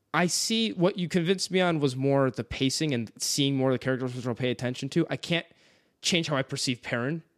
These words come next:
I, I'd have to, I have to read it. I'll have to read on book four and go in differently with Perrin, but how I was reading it,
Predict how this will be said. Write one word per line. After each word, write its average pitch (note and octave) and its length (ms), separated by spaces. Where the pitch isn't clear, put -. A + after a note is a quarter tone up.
I, D#3 240
I'd D3+ 80
have D#3 220
to, A#2 240
I C3 40
have B2+ 140
to A2+ 80
read A2+ 200
it. B2+ 160
I'll D#3 160
have F#3 100
to C#3+ 80
read C#3+ 220
on C3 180
book A#2 180
four A#2 240
and G2+ 120
go C3+ 240
in B2 120
differently B2 400
with A#2+ 200
Perrin, B2+ 360
but C3 140
how D#3+ 220
I E3 220
was C#3+ 200
reading A#2 260
it, - 240